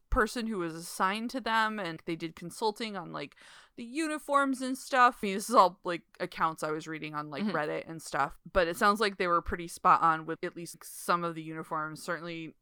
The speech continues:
Speaker 1: eh, not the
Speaker 2: Nice.
Speaker 1: ones they go off and do things off-world in, 'cause that's
Speaker 2: Yeah.
Speaker 1: clearly a Stargate thing, but yeah, so it was pretty interesting. Um, it sounds like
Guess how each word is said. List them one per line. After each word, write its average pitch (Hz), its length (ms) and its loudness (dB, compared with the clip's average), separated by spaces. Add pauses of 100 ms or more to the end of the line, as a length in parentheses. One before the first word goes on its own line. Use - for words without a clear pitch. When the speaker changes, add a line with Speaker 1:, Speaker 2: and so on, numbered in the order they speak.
(120)
Speaker 1:
eh, 160 120 -4
not 202 260 6
the 220 60 0
Speaker 2:
Nice. 190 40 0
Speaker 1:
ones 175 220 0
they 180 160 0
go 170 240 6
off 151 240 6
and 151 300 -10
do 156 180 -8
things 151 260 -8
off-world 147 480 -2
in, 143 160 -8
'cause 190 120 -14
that's 156 180 -6
Speaker 2:
Yeah. 175 100 2
Speaker 1:
clearly 151 300 -4
a 127 80 -8
Stargate 143 560 -6
thing, 156 240 -8
but 147 260 -4 (640)
yeah, 269 220 8
so - 180 -6
it 262 120 0
was 262 160 -4
pretty 302 320 -2
interesting. 247 640 -2
Um, 170 480 4 (340)
it 185 140 -8
sounds 214 260 6
like 208 220 2